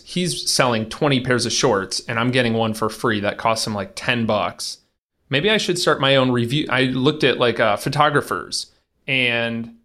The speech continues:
all these different websites for camera and gear reviews and how they make money. I'm like, "Well, I need one for jiu-jitsu stuff." So I made a jiu-jitsu review website.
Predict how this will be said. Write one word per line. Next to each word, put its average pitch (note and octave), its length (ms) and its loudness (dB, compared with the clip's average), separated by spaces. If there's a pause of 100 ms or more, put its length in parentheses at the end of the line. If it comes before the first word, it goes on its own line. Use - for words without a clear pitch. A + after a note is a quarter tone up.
(340)
all C3 160 2
these C#3 200 0
different C3+ 260 0
websites A#2+ 340 0
for A#2+ 120 -6
camera D3+ 640 0
and B2 200 0
gear A#2+ 280 2
reviews A#2+ 640 2
and A#2 100 -2
how A#2+ 100 0
they A#2 140 0
make A2+ 240 -2
money. A#2+ 200 0
I'm D3+ 80 2
like, B2+ 160 0
"Well, A#2 120 0
I D#3 80 2
need G#3+ 180 0
one B2+ 220 0
for D3 240 2
jiu-jitsu D3 500 -2
stuff." - 360 -4
So - 120 0
I B2 80 4
made C3+ 140 2
a C3+ 40 2
jiu-jitsu C3 480 0
review C#3 460 2
website. F#2+ 720 -2